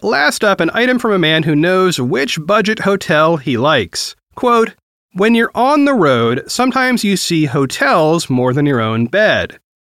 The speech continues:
For former Representative Joe Sestak, that meant one particular hotel. His campaign paid fourteen thousand dollars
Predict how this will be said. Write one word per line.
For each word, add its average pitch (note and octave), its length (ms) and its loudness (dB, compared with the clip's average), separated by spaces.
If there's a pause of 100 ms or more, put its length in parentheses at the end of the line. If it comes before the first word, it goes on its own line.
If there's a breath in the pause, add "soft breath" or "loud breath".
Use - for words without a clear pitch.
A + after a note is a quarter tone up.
For F#3+ 180 -2
former C#4+ 340 2
Representative G3 520 0
Joe C3+ 180 0
Sestak, C#3 720 0
that G3+ 240 -2
meant F3 300 0
one G#3 560 0
particular C3+ 680 -2
hotel. C3+ 720 0 (440)
His B3+ 240 0
campaign F3 760 2
paid C3+ 420 0
fourteen G#3+ 920 -2
thousand D#3 600 0
dollars C3+ 680 2